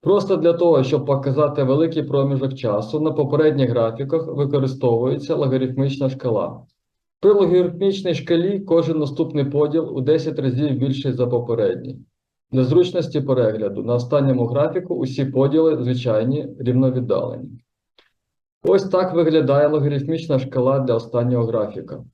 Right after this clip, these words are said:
Тобто фондовий ринок постійно зростає як ракета, тому там зберігають великі гроші. Навіть самий великий невдаха інвестор, який купив акції у дві тисячі сьомому році на піку перед кризою,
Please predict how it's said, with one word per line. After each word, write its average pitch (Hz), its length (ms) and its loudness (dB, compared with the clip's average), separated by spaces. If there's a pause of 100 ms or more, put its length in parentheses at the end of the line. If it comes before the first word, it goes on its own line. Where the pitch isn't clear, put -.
(140)
Тобто 175 300 0
фондовий 170 460 2
ринок 190 340 2
постійно 151 540 0
зростає 131 600 0
як 123 220 0
ракета, 113 560 -2 (100)
тому 139 240 2
там 147 260 2
зберігають 127 680 0
великі 110 400 -2
гроші. 98 580 -4 (1200)
Навіть 185 340 4
самий 180 300 4
великий 156 400 2
невдаха 139 500 2
інвестор, 131 560 2 (200)
який 135 300 2
купив 139 360 0
акції 139 420 0
у 120 40 0
дві 127 100 0
тисячі 135 420 -4
сьомому 131 440 2
році 160 440 0
на 120 120 0
піку 143 360 -2
перед 120 280 2
кризою, 156 640 0